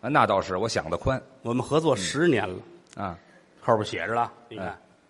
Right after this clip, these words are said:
Speaker 2: 德云社。
Speaker 1: 啊。
Speaker 2: 郭德纲。
Speaker 1: 不认字啊，您这。
Speaker 2: 反正吃这个。
Speaker 1: 哪有这几个字？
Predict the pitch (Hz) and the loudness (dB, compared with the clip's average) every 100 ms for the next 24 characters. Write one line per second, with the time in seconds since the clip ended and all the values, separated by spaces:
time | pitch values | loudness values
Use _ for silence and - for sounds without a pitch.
0 | _ _ _ 131 139 139 135 127 135 135 | _ _ _ -4 -4 -2 -6 -6 -6 -8
1 | - 147 127 95 - - - 110 104 - | -6 -2 -2 -2 -10 -20 -18 -16 -16 -20
2 | _ - 135 135 131 131 123 151 285 320 | _ -4 0 0 0 -6 0 4 12 12
3 | 262 214 214 339 254 160 120 113 117 117 | 12 12 8 10 12 12 8 4 2 2
4 | 104 - - - - - - - - - | 0 -2 -2 -2 -2 -2 -4 -4 -6 -6
5 | - - 160 165 233 240 277 403 403 190 | -8 10 12 12 12 12 12 12 12 12
6 | 180 202 139 131 135 139 151 | 12 12 10 4 4 4 2